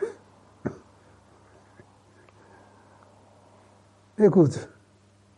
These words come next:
ta sœur, là, elle a choisi la bonne part. » C'est pas qu'elle est feignante, mais elle a choisi la bonne part.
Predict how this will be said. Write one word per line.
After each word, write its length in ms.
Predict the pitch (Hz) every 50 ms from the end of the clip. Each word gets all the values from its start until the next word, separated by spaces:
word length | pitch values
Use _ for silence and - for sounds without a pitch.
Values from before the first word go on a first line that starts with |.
| - - - - - - - - - - - - - - - -
ta 140 | - 208 190
sœur, 300 | - - 202 156 120 101
là, 180 | 95 - 107 - - - - - - - - - _ - _ - _ - _ _ _ - - - - - _ _ _ _ - - _ - _ _ - - - - - - - - - - - - - - - - - - _ _ - - - - - - - - - - - - - - - - - - - - - - - - - - - -
elle 120 | 135 135
a 80 | 131 131
choisi 640 | - - 151 135 123 113 110 123 131 139 143 175 - - - - - - - - - -
la 80 | 120 107
bonne 280 | 101 107 123 117 107 101
part. » 380 | - 107 95 87 90 95 - - - - - - - - - - - - - - - - - - - - - - - - - - - - - - - - - - - - - - _ _ - -
C'est 80 | 185 165
pas 140 | 349 311
qu'elle 240 | 320 294 220 214 214
est 60 | 196
feignante, 420 | 175 - 190 185 262 311 294 208 160 - - - - - - - - _ - - - _ - - -
mais 80 | - 196 -
elle 160 | - 240 -
a 80 | 185 180
choisi 360 | - - 254 262 254 247 302
la 120 | 285 262 240
bonne 200 | 196 226 220 185
part. 360 | 190 190 185 180 190 - -